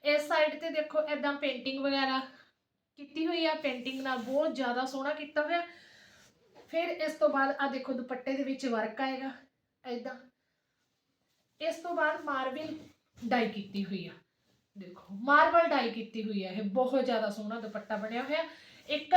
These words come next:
ਇਸ ਕੋਰਨਰ ਤੇ ਫੁੱਲ ਆਏਗਾ ਵਰਕ ਦਾ, ਆ ਦੇਖੋ ਏਦਾਂ ਇੱਕ ਇਸ ਕੋਰਨਰ ਤੇ ਆਏਗਾ। ਜਿਹੜਾ ਇਹਦਾ ਪ੍ਰਾਈਸ ਆ ਉਹ ਸਿਰਫ ਬੱਤੀ ਸੌ ਪੰਜਾਹ ਰੁਪਏ ਆ।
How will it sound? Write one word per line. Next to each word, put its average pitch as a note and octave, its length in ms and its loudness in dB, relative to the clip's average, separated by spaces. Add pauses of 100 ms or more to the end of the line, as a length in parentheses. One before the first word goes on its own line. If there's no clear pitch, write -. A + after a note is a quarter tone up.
(120)
ਇਸ D4 280 6
ਕੋਰਨਰ A#3 420 0
ਤੇ G#3+ 160 -8
ਫੁੱਲ G3 260 -2
ਆਏਗਾ E3+ 300 -8 (280)
ਵਰਕ F#3+ 320 -10
ਦਾ, F#3 140 -10 (1040)
ਆ G#3 120 -8
ਦੇਖੋ F#3+ 420 -10
ਏਦਾਂ B3+ 360 -2
ਇੱਕ B3+ 220 -8
ਇਸ G3+ 240 -2
ਕੋਰਨਰ F3 460 -12
ਤੇ E3 120 -16
ਆਏਗਾ। D#3+ 220 -18 (680)
ਜਿਹੜਾ C#4+ 280 6
ਇਹਦਾ F4 140 2
ਪ੍ਰਾਈਸ C#4+ 480 2
ਆ D#4 100 2
ਉਹ D#4 280 -2
ਸਿਰਫ D#4+ 300 -4 (100)
ਬੱਤੀ C#4+ 380 0
ਸੌ D4+ 160 2
ਪੰਜਾਹ A3+ 340 0
ਰੁਪਏ D4+ 320 6
ਆ। D4+ 160 4